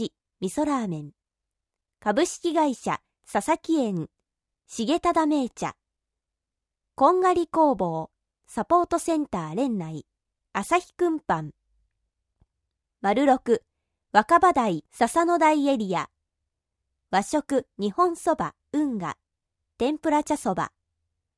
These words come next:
和菓子、伊勢屋。みたらし団子。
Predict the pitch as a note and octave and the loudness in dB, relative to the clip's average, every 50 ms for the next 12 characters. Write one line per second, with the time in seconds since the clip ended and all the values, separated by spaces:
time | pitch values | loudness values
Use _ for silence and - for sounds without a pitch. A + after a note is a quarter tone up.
0 | _ _ _ _ _ _ _ _ _ _ F#3 G3+ G#3 C4+ D4+ D#4+ - - - D4 | _ _ _ _ _ _ _ _ _ _ 2 2 4 4 2 0 -2 -4 -6 -6
1 | - - - A3 - - D#4 D4+ D4 A3+ D3+ C3+ - _ _ _ _ _ _ _ | -6 -6 -8 -12 -6 -2 -2 0 0 0 -2 -6 -10 _ _ _ _ _ _ _
2 | _ _ _ _ - G3 - D#4 F4 F4 F4 E4+ - E4+ C#4 D#4+ D4+ D4 B3 A3 | _ _ _ _ -6 -2 0 2 2 2 0 -2 -4 -4 -2 -2 0 -2 -2 -4
3 | F#3 E3 D#3 - | -4 -6 -6 -8